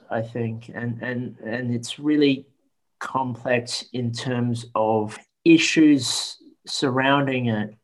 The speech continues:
As I said before, there's that, that stigma and discrimination. In Australia, at least, this is, this is a real problem because the majority of people with hepatitis B in Australia are born overseas, and that linkage means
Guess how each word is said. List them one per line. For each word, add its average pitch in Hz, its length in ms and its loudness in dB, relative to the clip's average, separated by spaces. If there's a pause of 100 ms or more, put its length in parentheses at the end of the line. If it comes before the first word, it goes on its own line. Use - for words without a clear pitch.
(440)
As 131 200 -2
I 127 100 2
said 127 240 0
before, 123 300 -4
there's 120 280 -2
that, 113 300 0
that 110 220 -2
stigma 117 460 -2
and 113 140 0
discrimination. 110 1000 -6 (800)
In 147 180 0
Australia, 139 680 4
at 110 180 -2
least, 104 560 -2
this 143 260 0
is, - 840 -4
this 147 220 2
is 123 160 0
a 127 100 -2 (140)
real 131 380 4
problem 123 640 -4
because 120 460 -6
the 139 100 0
majority 131 600 2
of 120 120 -2
people 120 320 -4
with 117 200 0
hepatitis 113 540 -2
B 113 180 0
in 107 240 -4
Australia 107 480 -4
are 104 120 -2
born 110 280 -4
overseas, 110 720 -4
and 113 160 -2
that 131 200 0
linkage 123 680 -2
means 113 400 -2